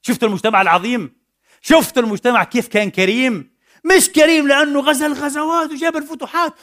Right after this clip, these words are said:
وجاب الجواري والعبيد. مش هيك كريم. كريم بهذه الأخلاق، بهذا الرقي الإنساني، بهذه إيه؟ المعايير العالية الحاكمة عليه، على رجاله ونسائه وسلوكاته.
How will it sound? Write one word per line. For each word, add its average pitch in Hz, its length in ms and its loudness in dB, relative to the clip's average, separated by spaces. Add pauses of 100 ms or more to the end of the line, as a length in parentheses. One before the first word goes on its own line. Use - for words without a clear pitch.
(120)
وجاب 320 300 2
الجواري 320 760 4 (100)
والعبيد. 262 540 2 (180)
مش 175 260 -18
هيك 254 160 -14
كريم. 151 440 -10 (420)
كريم 185 260 -6
بهذه 165 320 -6
الأخلاق، 139 920 -4
بهذا 151 280 -6
الرقي 147 460 -10
الإنساني، 139 840 -6 (320)
بهذه 160 440 0
إيه؟ 170 260 -4 (680)
المعايير 175 580 -2
العالية 202 640 2
الحاكمة 190 580 -2
عليه، 165 560 0 (540)
على 175 200 0
رجاله 175 420 0
ونسائه 170 460 0
وسلوكاته. 160 840 -4